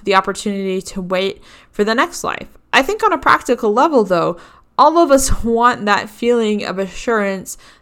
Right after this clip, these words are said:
that we can receive exaltation. And because of the nature of marriage within the church doctrine, it is necessary for us to be married to be exalted.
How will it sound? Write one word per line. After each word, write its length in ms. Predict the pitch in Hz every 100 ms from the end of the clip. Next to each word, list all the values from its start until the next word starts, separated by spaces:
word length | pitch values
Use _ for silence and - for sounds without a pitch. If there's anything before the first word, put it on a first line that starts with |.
| -
that 140 | 180
we 100 | 226
can 160 | 220 214
receive 300 | 208 208 185
exaltation. 920 | 180 - 180 175 233 233 - 165 -
And 160 | 196
because 600 | 208 214 - 240 247 214 214 - _
of 140 | - 190
the 120 | 196
nature 440 | 190 202 220 202
of 240 | - 175 175
marriage 440 | 180 214 190 180
within 300 | 196 190 185
the 60 | 175
church 400 | - 180 - -
doctrine, 600 | 175 214 - 170 160 175 - _ -
it 120 | 262
is 140 | 277
necessary 640 | 285 302 320 269 202 180 180
for 180 | - 180
us 200 | 185 -
to 80 | 185
be 140 | 185
married 320 | 170 170 175
to 100 | 170
be 80 | 208
exalted. 580 | 214 208 240 262 254 -